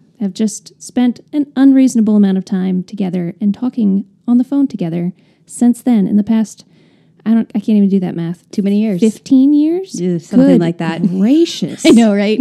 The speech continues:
Speaker 1: We are getting
Speaker 2: <laughs>
Speaker 1: old. That's rough. Uh, she, we have not lived in the same place in many of those years, and so we've had a long-distance friendship, spending most of our time chatting on the phone and over texting, and we are each other's support group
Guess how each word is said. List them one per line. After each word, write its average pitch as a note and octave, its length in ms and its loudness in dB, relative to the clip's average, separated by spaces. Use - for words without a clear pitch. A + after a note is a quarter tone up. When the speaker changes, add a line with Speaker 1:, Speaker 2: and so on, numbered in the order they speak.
Speaker 1:
We B3 140 4
are A3 40 4
getting D#3 400 4
Speaker 2:
<laughs> - 40 -8
Speaker 1:
old. G#3 500 2
That's C#4 280 -2
rough. F#3 320 -4
Uh, A#3+ 240 0
she, C4+ 440 2
we C4+ 120 6
have C#4+ 80 4
not C4+ 180 2
lived B3+ 180 2
in G#3+ 60 6
the G#3 60 4
same A3 280 2
place G#3 460 -4
in F#3+ 460 0
many G#3 400 2
of E3 120 -8
those D#3+ 280 -10
years, E3 400 -6
and F3+ 200 -4
so E3 220 -8
we've E3 280 -10
had D3 160 -12
a F3 200 -6
long-distance F3+ 580 -6
friendship, F3 440 -10
spending F3+ 260 -6
most F3+ 200 -6
of F#3 60 -14
our F3+ 120 -6
time F#3 240 -6
chatting F#3 260 -8
on F3 60 -8
the F3+ 80 -8
phone G#3 320 -2
and F3+ 100 -6
over E3+ 200 -10
texting, A3 640 -4
and G3+ 480 -2
we A3 240 0
are A#3 200 -2
each B3 260 -6
other's C4 520 -4
support - 420 -8
group G3+ 320 -2